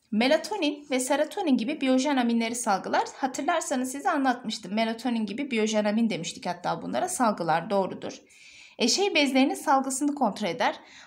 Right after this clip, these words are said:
Arkadaşlar, ee, eşey bezlerinin salgısını kontrol eder derken, şimdi eşey bezleri neydi? Ee, yumurtalıklar, testisler değil mi? Arkadaşlar,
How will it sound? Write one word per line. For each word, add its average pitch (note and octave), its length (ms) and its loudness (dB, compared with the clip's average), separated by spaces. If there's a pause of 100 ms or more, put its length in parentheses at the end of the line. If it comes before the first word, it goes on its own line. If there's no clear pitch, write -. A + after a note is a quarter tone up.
Arkadaşlar, C#4 640 0 (760)
ee, A3 800 2 (800)
eşey E4+ 400 4
bezlerinin C4 460 2
salgısını A3 640 0
kontrol B3+ 340 0
eder G3 320 0
derken, C4 580 -2 (920)
şimdi - 320 -2
eşey E4+ 420 -2
bezleri C#4 480 0
neydi? D4 400 -2 (300)
Ee, F#3+ 520 -2 (160)
yumurtalıklar, B3 800 -2 (200)
testisler - 680 -6
değil D4 120 -6
mi? - 120 -12 (480)
Arkadaşlar, C4 560 -2